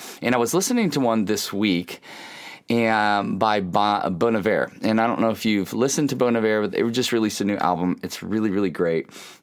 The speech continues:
And, uh, but I've always, they have, always have a, like, a very unique way in which they write songs and things like, and record and everything else. So I was listening to the podcast, and he was talking about, uh, where they were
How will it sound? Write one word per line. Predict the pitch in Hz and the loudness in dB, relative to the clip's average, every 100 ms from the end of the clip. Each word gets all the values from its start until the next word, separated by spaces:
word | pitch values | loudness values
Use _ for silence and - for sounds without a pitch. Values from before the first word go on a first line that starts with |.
| - | -4
And, | 107 104 101 | 0 0 2
uh, | 98 - | 0 0
but | 120 135 | 0 2
I've | 143 | 2
always, | 151 143 - | 2 0 -2
they | 120 139 | 0 2
have, | 147 131 | 2 2
always | 120 127 | 2 2
have | 123 107 | 2 2
a, | 101 | 2
like, | 110 | 2
a | 110 | 0
very | 95 110 101 | 0 2 2
unique | 101 95 104 101 - | 2 2 0 0 0
way | 95 92 90 | 2 2 2
in | - 98 95 | 0 0 2
which | 95 - - | 0 -2 0
they | 98 92 90 85 | 2 2 2 -2
write | - - 92 92 - | -6 -4 0 -2 -2
songs | 107 92 90 90 87 | 0 2 0 -2 -4
and | 82 | -6
things | 82 | -6
like, | - - | -8 -4
and | 98 90 | -2 -2
record | 90 85 82 | -2 -2 -2
and | 82 | -4
everything | 82 - 120 | -8 -6 -4
else. | 139 - | -4 -2
So | 123 - - - - - | -2 -2 -8 -12 -12 -6
I | - | -2
was | 131 123 | 0 0
listening | 151 165 190 151 131 - | 0 0 0 0 0 -2
to | - 127 | -4 -2
the | |
podcast, | 110 107 107 - 90 95 - - | -2 0 -2 0 0 0 -4 -2
and | 104 101 98 | 0 0 -2
he | - 117 | -4 -6
was | 101 | -4
talking | - 139 - 175 | -2 -2 0 0
about, | 143 123 113 107 - - - - - - - | 2 2 2 -2 -8 -16 -16 -18 -18 -10 -2
uh, | 107 | 0
where | 98 131 | 2 2
they | 139 | 2
were | 117 98 | 2 0